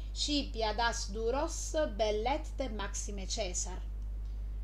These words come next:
E adesso siamo arrivati agli ultimi versi, perché sono, c'erano settantasei. Allora, voi non ci sta-,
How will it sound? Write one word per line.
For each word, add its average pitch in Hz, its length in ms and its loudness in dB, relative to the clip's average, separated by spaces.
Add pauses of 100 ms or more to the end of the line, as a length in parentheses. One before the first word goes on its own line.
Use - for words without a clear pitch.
(160)
E - 60 -4
adesso 226 340 0
siamo 240 200 -2
arrivati 214 560 -4
agli 226 280 -4
ultimi 202 580 -4 (120)
versi, 98 520 -4
perché - 280 -4
sono, 98 220 -4 (160)
c'erano - 180 -4
settantasei. - 720 -4 (640)
Allora, 214 260 -4 (440)
voi 240 180 -2
non 214 100 -2
ci 208 160 -2
sta-, - 220 -4